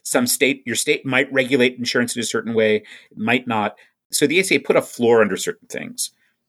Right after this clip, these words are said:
Great. But it didn't change the basic system, which is, it's a non-system. It's just a bunch of things that people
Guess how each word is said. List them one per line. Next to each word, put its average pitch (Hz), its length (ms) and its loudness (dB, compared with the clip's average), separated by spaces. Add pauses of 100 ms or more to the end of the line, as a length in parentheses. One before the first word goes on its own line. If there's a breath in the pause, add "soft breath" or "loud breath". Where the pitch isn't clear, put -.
(400)
Great. - 420 -4 (420)
But 139 120 0
it - 60 -6
didn't 233 220 0
change 139 520 0
the 113 80 -4
basic 120 360 -2
system, - 480 -8 (420)
which 117 220 -2
is, 107 380 2 (380)
it's 127 140 -2
a 147 40 2
non-system. 160 640 -2
It's 117 120 -6
just 190 160 0
a 214 60 0
bunch 196 180 -2
of 147 80 -4
things 135 380 0
that - 180 0
people 113 480 2